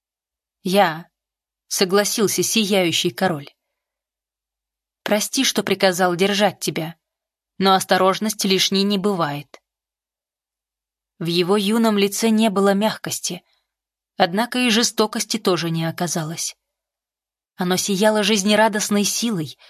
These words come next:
которой О'Юан не понимал. Очевидно, сам он подобных чувств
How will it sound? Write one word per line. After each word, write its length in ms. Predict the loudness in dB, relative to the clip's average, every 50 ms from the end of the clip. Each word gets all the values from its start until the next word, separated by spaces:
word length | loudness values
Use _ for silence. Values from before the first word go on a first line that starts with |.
| -20 _ _ _ _ _ _
которой 460 | -10 -4 -2 0 2 2 0 -2 0
О'Юан 480 | -2 -2 0 0 0 0 0 0 0 -2
не 80 | -2 -2
понимал. 580 | -2 -2 -2 -2 -2 -2 -4 -4 -6 -8 -14 _ _ _ _ _ _ _ _ _ _ _ _ _ _ _ _ _ _ _ _ _ _ _ _ _
Очевидно, 600 | -8 -6 -4 -2 -2 0 0 0 0 2 0 0 0
сам 340 | -2 -2 0 0 2 2 2
он 180 | 0 0 -2
подобных 540 | -2 -2 2 2 2 2 2 0 -2 -2 -2
чувств 440 | -4 -2 -2 -2 -4 -6 -10 -12